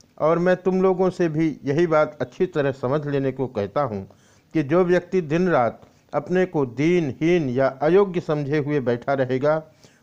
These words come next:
उसके द्वारा कुछ भी नहीं हो सकता। वास्तव में अगर दिन रात वह अपने को दीन, नीच एवं कुछ नहीं समझता है, तो वह कुछ नहीं ही बन जाता है। यदि तुम कहो कि मेरे अंदर शक्ति है,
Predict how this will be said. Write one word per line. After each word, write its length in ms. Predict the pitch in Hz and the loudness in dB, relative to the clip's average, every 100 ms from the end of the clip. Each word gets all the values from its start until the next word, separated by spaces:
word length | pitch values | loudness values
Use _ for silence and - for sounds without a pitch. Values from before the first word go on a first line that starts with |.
| - | -4
उसके 280 | 180 - 208 | -2 0 2
द्वारा 280 | 185 160 | 4 4
कुछ 220 | 147 175 151 | 2 -2 -2
भी 180 | 147 | -2
नहीं 200 | 135 113 | -2 0
हो 140 | 127 110 | 0 -2
सकता। 420 | 107 - 101 - _ _ _ _ _ _ _ - | -4 -6 -6 -8 _ _ _ _ _ _ _ 0
वास्तव 360 | 151 170 - 214 | 2 2 2 2
में 180 | 214 - | 2 2
अगर 400 | 165 175 175 220 - _ 123 | 2 2 2 -2 -14 _ -8
दिन 340 | 123 202 202 | -2 0 4
रात 260 | 196 190 180 | 4 2 0
वह 140 | 175 | 0
अपने 380 | - 156 175 175 | 0 -2 0 -2
को 180 | 170 131 | 0 -2
दीन, 500 | 117 170 170 107 107 _ _ - | 0 0 2 -2 -6 _ _ -6
नीच 440 | 135 180 185 - - | 0 2 0 -4 -2
एवं 240 | 151 151 | 0 0
कुछ 320 | 135 208 208 | 0 -2 0
नहीं 200 | 196 170 | 0 0
समझता 500 | 165 156 143 - 147 | 0 -2 -2 0 0
है, 240 | 110 101 - _ _ - | 0 -2 -6 _ _ -2
तो 100 | 170 | 0
वह 140 | 156 | 0
कुछ 320 | 139 160 - | 0 -6 -6
नहीं 320 | 123 113 160 180 | -4 -2 0 0
ही 120 | 156 | 0
बन 220 | 135 123 | 0 0
जाता 340 | 113 104 101 | -2 -2 -4
है। 160 | 92 90 - _ _ _ _ 165 | -4 -8 -14 _ _ _ _ 0
यदि 220 | 175 175 | 2 2
तुम 240 | 170 156 | 0 -4
कहो 320 | 139 147 165 165 | -2 -2 0 -2
कि 120 | 151 | -2
मेरे 280 | 147 156 156 | 0 0 0
अंदर 340 | 151 143 151 | -2 0 -2
शक्ति 440 | - 165 - 180 | -2 -8 -6 -4
है, 240 | 135 98 | -2 -4